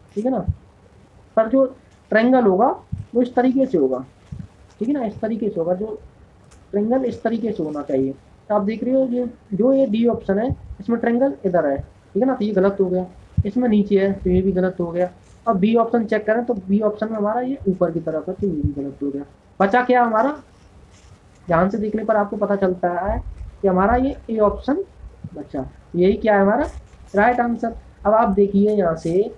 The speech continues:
जो ये ए ऑप्शन दे रखा है ये किस ऑप्शन में दे रखा है, आप देख रहे हो यहाँ से ये सी ऑप्शन में दे रखा है, तो ये क्या है हमारा राइट आंसर।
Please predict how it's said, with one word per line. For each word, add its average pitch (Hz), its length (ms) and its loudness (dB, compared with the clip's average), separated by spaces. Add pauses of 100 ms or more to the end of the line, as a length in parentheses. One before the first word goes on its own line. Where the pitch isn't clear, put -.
(220)
जो 202 140 4
ये 247 320 0
ए 226 120 2
ऑप्शन 233 320 0
दे 190 120 4
रखा 151 260 2
है 190 220 0 (320)
ये 294 100 0 (360)
किस 285 180 2
ऑप्शन 269 300 2
में 214 100 2
दे 180 100 2
रखा 139 240 -4
है, 120 140 -4 (260)
आप 196 140 2
देख 190 240 2
रहे 202 80 4
हो 190 60 2
यहाँ 175 100 0
से 247 120 -6
ये 277 80 -2
सी 214 200 0
ऑप्शन 185 260 0
में 247 160 -2
दे 165 100 -2
रखा 135 220 -4
है, 127 120 -8
तो 160 120 -16
ये 175 160 -2
क्या 190 200 0
है 160 60 -2
हमारा 190 240 -6 (1000)
राइट 151 300 0
आंसर। 123 400 -12